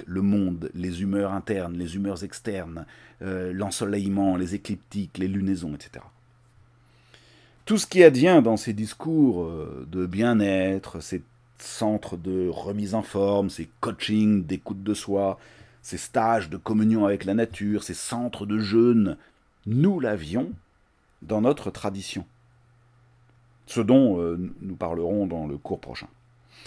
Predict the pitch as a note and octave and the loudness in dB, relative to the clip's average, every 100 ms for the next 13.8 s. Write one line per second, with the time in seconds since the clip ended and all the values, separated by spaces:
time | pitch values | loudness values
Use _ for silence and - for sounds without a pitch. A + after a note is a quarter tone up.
0 | - - - - C3 D#3+ D#3 A3 A3 - | -20 -20 -8 0 4 8 8 6 0 -4
1 | _ _ _ _ _ _ _ _ - - | _ _ _ _ _ _ _ _ -12 -8
2 | G#2+ G#2+ G2+ A2 - D#3+ G#2+ E2 - A#1+ | -2 0 0 0 0 2 2 0 -4 -10
3 | B1+ - - - - - G#2+ F#2+ F2 - | -12 -16 -16 -18 -14 -10 -6 -2 0 2
4 | G2+ F#2 G2 - A#2+ D2 D2+ F2 E2 - | 2 2 2 2 2 2 -4 -12 -14 -14
5 | E2+ F2 E2 D2+ - F#2+ A#2 - - D#2 | -8 -8 -6 -8 -6 -2 0 -2 -10 -14
6 | D2 - A2+ G2 - D3 B2+ F2+ - A#2+ | -12 -6 -4 -4 -4 -2 -2 -2 -4 -4
7 | - G#2 A#2+ B2 G2+ - - G2+ B2 C#3+ | -2 2 2 2 -2 -10 -6 -2 0 0
8 | - - - _ _ - G#2+ A2 G#2+ F#2+ | -2 -20 -20 _ _ -2 0 2 4 2
9 | E2 D#2+ - E2+ - F2 - A2 G#2+ - | 2 -2 -4 -6 -6 -10 -4 -2 -2 -4
10 | D#2+ D2+ D2+ G#1+ C#2 D#2 F#2 B2 G2+ F2+ | -6 -6 -8 -6 -4 0 4 4 4 -4
11 | - _ _ _ F2 - F2 E2+ E2+ - | -8 _ _ _ -12 -6 -2 -2 -4 -8
12 | F#2 F#2+ G#2+ A2+ - - D#2 D2 D2+ - | -6 -2 0 0 -4 -8 -8 -8 -10 -4
13 | G2 F#2+ F2+ D#2 D2+ E2+ - E2+ | 0 2 2 -2 -4 -6 -4 -6